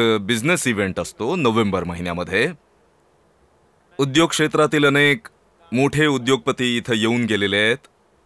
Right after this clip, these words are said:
दोनशे सीईओ या कार्यक्रमात ट्रेनिंग घ्यायला येतात चार दिवसांसाठी.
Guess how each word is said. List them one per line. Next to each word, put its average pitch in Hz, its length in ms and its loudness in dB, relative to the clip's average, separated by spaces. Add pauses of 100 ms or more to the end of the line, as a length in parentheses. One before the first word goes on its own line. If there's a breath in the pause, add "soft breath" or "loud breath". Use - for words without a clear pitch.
(100)
दोनशे 147 500 2
सीईओ 147 560 -2
या 131 200 2
कार्यक्रमात 123 600 2
ट्रेनिंग 117 300 0
घ्यायला 87 240 -6
येतात 85 320 -4
चार 117 280 2
दिवसांसाठी. 87 640 -8